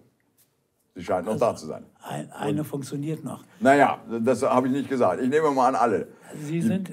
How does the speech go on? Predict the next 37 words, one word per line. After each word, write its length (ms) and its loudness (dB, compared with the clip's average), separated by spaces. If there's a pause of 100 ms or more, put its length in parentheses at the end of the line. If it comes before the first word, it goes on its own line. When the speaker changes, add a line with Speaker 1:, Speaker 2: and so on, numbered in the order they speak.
Speaker 2:
Sie 180 -12
sind 300 -6
ja 100 -2
als 220 -8
General 520 -4
hier, 340 -4
als 280 -12
General 520 -8
A 120 -4
D, 320 -4 (320)
um 140 -6
uns 160 -8
mal 140 -6
zu 120 -4
erklären, 500 -4
was 200 -10
da 100 -10
vor 240 -8
sich 220 -12
geht. 320 -14 (880)
Wie 80 -6
lange 340 2
können 220 -4
die 120 -2
Ukrainer 560 -4
denn 200 -4
das 200 -6
wirklich 360 -6
durchhalten? 540 -4
Sie 200 -8
haben 140 -4
ja 120 -2
auch 220 -2
einen 160 -6
Satz 300 -8
gesagt 440 -8
über, 320 -10